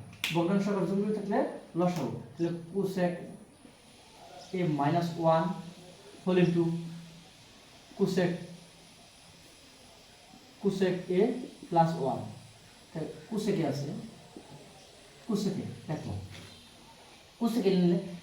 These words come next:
কোসেকে মাইনাস ওয়ান, কোসেকে মাইনাস ওয়ান বাদ, তাহলে হলো কি কোসেকে প্লাস ওয়ান, প্লাস তো প্লাস, আচ্ছা কোসেকে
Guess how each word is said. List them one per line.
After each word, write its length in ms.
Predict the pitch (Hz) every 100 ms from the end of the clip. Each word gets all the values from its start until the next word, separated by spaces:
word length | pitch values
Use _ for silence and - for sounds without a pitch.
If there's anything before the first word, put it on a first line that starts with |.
| -
কোসেকে 400 | 262 247 254 233 220 170
মাইনাস 240 | 196 202
ওয়ান, 140 | 247 277 269
কোসেকে 280 | 220 202 185
মাইনাস 200 | 170 165
ওয়ান 100 | 175 147
বাদ, 100 | 139
তাহলে 140 | 160 185
হলো 100 | 202 170
কি 60 | 170
কোসেকে 320 | 202 175 214 302 - - - - - - - - - - - - - - - - - - - - - - -
প্লাস 220 | 170 165 160
ওয়ান, 160 | 143 98 - - - -
প্লাস 260 | 175 175 254 - -
তো 60 | 165 -
প্লাস, 200 | 117 107 - - - - - - - - 160
আচ্ছা 160 | 175 175
কোসেকে 400 | 190 170 180 196